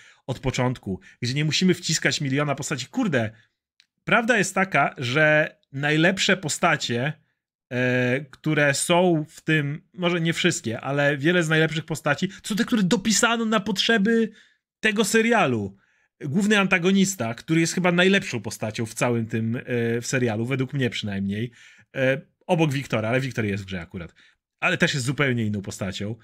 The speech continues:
E, ale nie wiem, nagle pojawia się ta postać Mel, która nie ma nic wspólnego z grą, poza tym, że ma z Noxus pochodzić i tak dalej, ale nie jest postacią z gry. I nagle, wow, ro-,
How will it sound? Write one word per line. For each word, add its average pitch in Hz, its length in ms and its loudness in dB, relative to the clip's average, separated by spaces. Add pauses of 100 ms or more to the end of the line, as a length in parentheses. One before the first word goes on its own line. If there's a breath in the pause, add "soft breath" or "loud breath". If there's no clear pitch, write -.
(600 soft breath)
E, 160 200 0
ale 190 200 0
nie 220 100 2
wiem, 160 100 2
nagle 175 220 2
pojawia 185 300 2
się - 60 -2
ta 185 100 0
postać 165 280 -4
Mel, 151 440 2 (100)
która 147 280 -2
nie 170 140 2
ma 170 80 2
nic 180 140 2
wspólnego 131 460 0
z 120 60 -2
grą, 131 260 0
poza 123 160 -4
tym, 131 120 -2
że 127 140 0
ma 131 180 -2 (120)
z 117 120 -12
Noxus 127 360 -4
pochodzić 120 300 -4
i 123 40 -8
tak 117 100 -4
dalej, 139 240 2
ale 208 160 2
nie 254 120 2
jest 214 180 2
postacią 185 360 -2
z 123 60 -4
gry. 117 300 -4 (960)
I 180 60 -8
nagle, 180 420 2 (100)
wow, 147 400 2 (280)
ro-, 175 220 -2